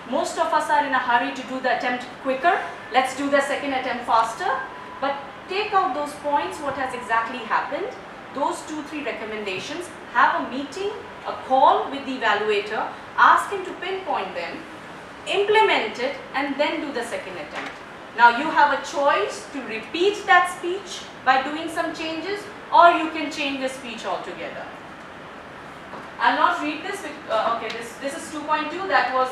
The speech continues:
uh, repeating it with evaluation. The same project, now we are still on this same project, this is not over yet. <clears throat> The same is that you do an evaluation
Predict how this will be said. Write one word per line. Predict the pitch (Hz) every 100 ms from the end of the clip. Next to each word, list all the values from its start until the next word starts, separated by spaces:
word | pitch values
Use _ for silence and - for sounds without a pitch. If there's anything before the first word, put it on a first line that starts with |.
| 220
uh, | 214 202
repeating | 220 285 277 349 359
it | 427 -
with | 262 262
evaluation. | 254 226 208 202 - - 165 - - - - - - - - - - - - - - - - - - -
The | 233
same | 233 - 370 381 302 247 294 - - - - - - -
project, | 285 285 - - 226
now | 254 262
we | 269 294
are | 285
still | - 370 392
on | 294 294 302
this | -
same | - - - 208
project, | 262 - 208 208
this | 240
is | -
not | 277 285 269
over | 262 262 262
yet. | - - -
<clears throat> | - - - - - -
The | 247
same | 247 339 392 427
is | 330 294 311
that | 277 262 262
you | 269 269
do | 302 320 320
an | 311 240
evaluation | 240 269 - 269 349 349 370